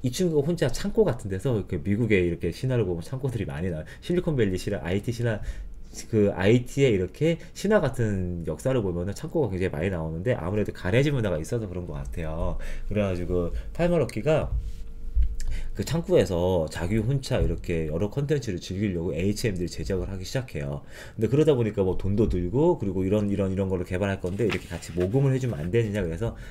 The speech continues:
에스엔에스 소셜을 통한 클라우드, 그러니까 펀딩을 했어요. 이렇게 펀딩을 했는데 그때 많은 개발자하고 자본들이 관-, 자본에서 관심을 보였습니다. 그런데 그러면서 존 카맥이라는 사람도 이렇게 합류를 했고요. 존 카맥의 사람은 인터넷 검색하시면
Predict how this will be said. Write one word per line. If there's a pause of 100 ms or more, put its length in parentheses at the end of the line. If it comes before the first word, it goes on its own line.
(140)
에스엔에스
소셜을
통한 (300)
클라우드,
그러니까
펀딩을
했어요.
이렇게
펀딩을
했는데 (240)
그때 (300)
많은
개발자하고
자본들이
관-,
자본에서
관심을
보였습니다.
그런데 (260)
그러면서
존
카맥이라는
사람도
이렇게
합류를
했고요. (220)
존
카맥의
사람은
인터넷
검색하시면